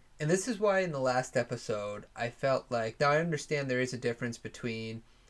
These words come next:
like, real humans and super soldiers, and that's the difference is on those trucks, on those semis, they were fighting,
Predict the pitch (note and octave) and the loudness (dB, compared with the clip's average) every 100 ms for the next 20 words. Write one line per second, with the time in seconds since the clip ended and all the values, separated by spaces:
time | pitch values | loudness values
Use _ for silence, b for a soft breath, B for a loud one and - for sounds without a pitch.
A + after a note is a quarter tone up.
0 | b b _ _ _ _ - B2 G#2+ - | b b _ _ _ _ -4 -2 -2 -4
1 | A#2 D#3 D#3 F3+ F3+ G3 F3 A2+ - C#3+ | 0 2 2 0 -2 -4 -6 -8 -8 -4
2 | E3 - F#3+ F#3+ G#3+ D3 B2 A#2 - B2 | -2 -2 -2 0 0 0 -2 -4 -4 -4
3 | A#2+ B2+ B2 A#2 A#2 A#2 G#2+ - - - | -2 -4 -4 -4 -4 -4 -8 -10 -10 2
4 | C#3 C#3 - - A2+ G#2+ - B2+ B2+ C3 | 4 4 -2 -2 -2 -4 -4 -2 0 0
5 | C3 B2+ A2+ A2 - A#2 A#2 A#2 A2+ A2 | -2 -2 -4 -4 0 2 2 -2 -8 -10